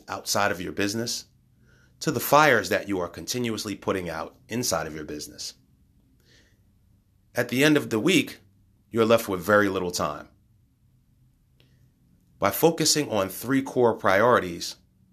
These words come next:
it's going to help you streamline your calendar so that you can become more productive. The first core priority is to manage your finances. If you've listened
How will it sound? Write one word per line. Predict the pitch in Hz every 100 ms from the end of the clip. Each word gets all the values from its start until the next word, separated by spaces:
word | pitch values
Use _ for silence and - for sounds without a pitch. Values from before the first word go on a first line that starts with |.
| _ _ _ _ _ _ -
it's | -
going | 123 120 107
to |
help | 98 123 120
you | 98
streamline | 90 - 135 131 110 107 101 101 - _ _ _ _
your | 101 92
calendar | 135 131 120 87 87 - _ _ _ _ _ _ _ -
so | -
that | 104 95
you | 110
can | 110 98
become | 95 101
more | 92 92 87
productive. | 85 85 - - - - _ _ _ _ _ _ _ _ _ _ _ _ _ _ _
The | -
first | - 175 170 - _
core | - 113 110
priority | 98 92 90 85 85 - _ _ _ _ _ _ _
is | -
to | -
manage | 98 107 107 95
your |
finances. | 92 85 80 76 - - - _ _ _ _ _ _ _ _ _ _ _ _ _ _ _ _ _ _ _ _
If | - 120
you've | 165 147
listened | 165 - 117 92 90